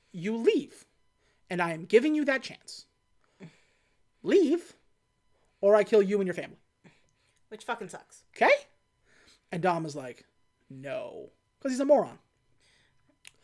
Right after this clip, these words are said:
Speaker 2: Mm-hmm, mm-hmm.
Speaker 1: Uh, we track Shaw's next attack to a Spanish nato base. Um,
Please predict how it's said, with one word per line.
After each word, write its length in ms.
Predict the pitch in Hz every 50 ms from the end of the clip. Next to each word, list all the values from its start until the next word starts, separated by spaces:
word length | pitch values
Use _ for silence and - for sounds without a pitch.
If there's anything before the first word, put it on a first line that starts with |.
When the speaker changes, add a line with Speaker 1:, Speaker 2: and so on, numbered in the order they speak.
| _ _ _ _ _ _ _ _ _ _ _ _ _ _ _ -
Speaker 2:
Mm-hmm, 200 | 202 214 220 226
mm-hmm. 280 | 226 - - 180 202 180
Speaker 1:
Uh, 460 | 190 190 190 185 185 185 180 180 170 170
we 400 | 175 170 269 311 330 320 311 -
track 320 | - - 294 285 269 262
Shaw's 420 | - - 294 269 262 269 262 202
next 240 | 208 233 254 - - 220
attack 640 | - - - - _ - 254 254 247 233 - -
to 140 | - - 196
a 40 | 190
Spanish 420 | - - - 233 233 233 208 -
nato 380 | 185 185 190 208 226 220 202 180
base. 480 | 170 165 147 131 - - - - - - _ _ -
Um, 540 | 165 180 160 151 143 131 131 127 123 120 110